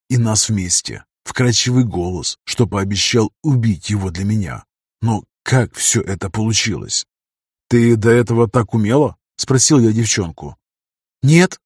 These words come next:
это было впервые», — покачала она головой. «И то, что ты видел, тоже».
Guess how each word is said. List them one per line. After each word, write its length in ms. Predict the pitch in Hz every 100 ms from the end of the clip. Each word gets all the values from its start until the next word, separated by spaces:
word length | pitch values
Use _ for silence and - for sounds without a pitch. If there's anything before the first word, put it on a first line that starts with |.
| -
это 180 | 104 151
было 240 | 147 160
впервые», — 600 | 165 - 196 151 147 156 151 _ -
покачала 420 | 131 147 135 104
она 120 | 107
головой. 480 | 101 113 107 73 57 _ _ _ _ -
«И 400 | 160 165 160 143 113 -
то, 200 | 175 165
что 200 | - 156
ты 220 | 165 165
видел, 500 | 170 214 170 90 - -
тоже». 440 | 160 143 123